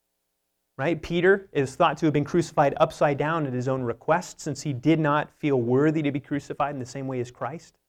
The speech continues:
Andrew, the apostle, was crucified. Thomas was killed by the spears of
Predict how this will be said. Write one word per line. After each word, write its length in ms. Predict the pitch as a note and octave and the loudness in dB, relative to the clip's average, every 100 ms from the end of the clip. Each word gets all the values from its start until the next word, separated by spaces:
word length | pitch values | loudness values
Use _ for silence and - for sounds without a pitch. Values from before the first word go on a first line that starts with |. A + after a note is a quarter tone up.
| _ _ _ _ _ _ _ _ _ _ _ _ _ _ - | _ _ _ _ _ _ _ _ _ _ _ _ _ _ -2
Andrew, 520 | C3+ C#3+ D3 E3 F3+ - _ _ _ | 0 2 4 2 0 -8 _ _ _
the 80 | C#3 | -8
apostle, 400 | C3+ D3+ D3+ D#3 | 0 2 2 0
was 140 | A#2 - | -4 -4
crucified. 640 | D3+ D3 D#3 D#3+ D#3+ E3 _ _ _ _ - | -6 -6 -8 -8 -8 -10 _ _ _ _ -4
Thomas 640 | D#3+ D#3 F3 F3 - - _ - | 0 2 0 -4 -12 -20 _ -6
was 160 | B2 | -4
killed 260 | B2+ D#3+ D#3 | 0 2 4
by 120 | C#3+ | 4
the 100 | B2+ | 2
spears 480 | B2+ - C#3 D3 | -2 -4 -2 -2
of 100 | B2+ | -4